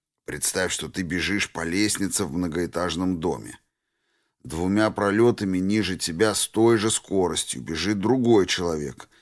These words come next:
Двумя пролётами выше — третий. Ты поднажал, остальные тоже ускорились. Ты перешёл на шаг — Остальные синхронно тоже сбавили ход.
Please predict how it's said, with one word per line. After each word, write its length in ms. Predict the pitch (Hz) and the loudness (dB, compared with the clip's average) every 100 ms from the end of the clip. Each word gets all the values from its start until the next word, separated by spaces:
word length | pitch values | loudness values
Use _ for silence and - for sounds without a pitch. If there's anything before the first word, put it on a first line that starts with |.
| _ _ - | _ _ -10
Двумя 360 | 78 87 98 | -4 0 0
пролётами 600 | 92 95 95 95 85 85 | 0 0 2 0 -2 -4
выше — 480 | 82 87 123 127 95 | -2 2 2 2 0
третий. 720 | 82 98 113 98 - - - _ _ _ _ | -4 0 2 2 -2 -6 -10 _ _ _ _
Ты 100 | - | -12
поднажал, 760 | 71 78 87 95 90 127 135 113 _ _ | -8 -6 -2 -2 2 4 2 0 _ _
остальные 480 | - - 73 95 110 | -8 -6 -4 -2 -2
тоже 360 | 110 131 110 | 4 4 6
ускорились. 800 | 110 101 - 104 98 95 87 - - _ _ _ _ _ | 2 0 0 2 2 0 -4 -6 -10 _ _ _ _ _
Ты 80 | - | -10
перешёл 460 | 92 92 - 104 | -4 -2 2 2
на 160 | 101 90 | 2 0
шаг — 440 | - 117 123 - - _ - | 0 2 0 -2 -16 _ -8
Остальные 640 | 65 - 95 95 120 117 | -6 -2 0 4 6 4
синхронно 800 | - 87 85 90 104 120 117 107 | 4 -2 -4 0 4 6 4 2
тоже 400 | - 104 98 107 | 2 4 4 2
сбавили 520 | 85 80 87 87 95 | 0 0 0 0 -2
ход. 440 | 90 87 69 - | -2 -6 -6 -8